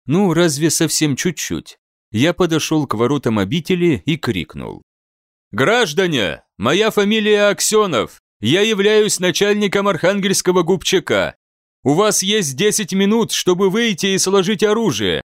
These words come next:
В случае сдачи обещаю тщательное разбирательство.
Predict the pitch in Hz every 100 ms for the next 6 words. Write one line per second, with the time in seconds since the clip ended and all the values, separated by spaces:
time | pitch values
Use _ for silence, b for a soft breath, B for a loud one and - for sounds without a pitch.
0 | _ _ _ - 170 233 - 247 220 139
1 | 220 247 - 127 85 95 139 214 - 220
2 | 233 240 - - 220 226 226 220 220 208
3 | 151 202 208 196 127 110 - 87 67